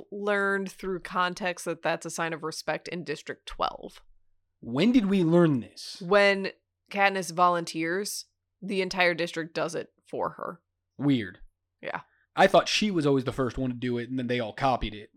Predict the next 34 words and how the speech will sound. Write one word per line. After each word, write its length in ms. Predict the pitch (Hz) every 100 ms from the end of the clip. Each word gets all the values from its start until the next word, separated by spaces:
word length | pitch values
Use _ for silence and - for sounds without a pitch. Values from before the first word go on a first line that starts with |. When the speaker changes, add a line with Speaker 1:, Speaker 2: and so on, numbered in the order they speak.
| -
Speaker 2:
Apparently, 380 | 160 160 135 127
I'm 160 | 110
wrong. 360 | 117 95 107 175
Speaker 1:
Yeah, 180 | 190 175
no, 140 | 139
District 380 | 151 185 220 208
does, 240 | 214 196 - _
twelve 320 | - 185 170
does 180 | 180 170
it 140 | 165 -
for 260 | 160 156 -
her. 420 | 185 139 127 -
Speaker 2:
So 420 | - 196 175 131 180
Speaker 1:
And 120 | 175 180
Speaker 2:
the 60 |
Speaker 1:
then 60 | 175
she 260 | - 214 196
does 260 | 180 165
it 200 | 170 151 -
as 260 | 175 165 165
a 120 | 165
sign 200 | 175 160
of 80 | 147
respect 340 | - 160 -
to 100 | 170
Rue, 600 | 151 175 254 190 160 170 - _ _ -
and 140 | 175
then 180 | 175 165
they 180 | 180 175
do 140 | 170
it 160 | 165 - _
to 320 | - 160 156 - _ -
the 80 | 156
camp, 240 | 190 131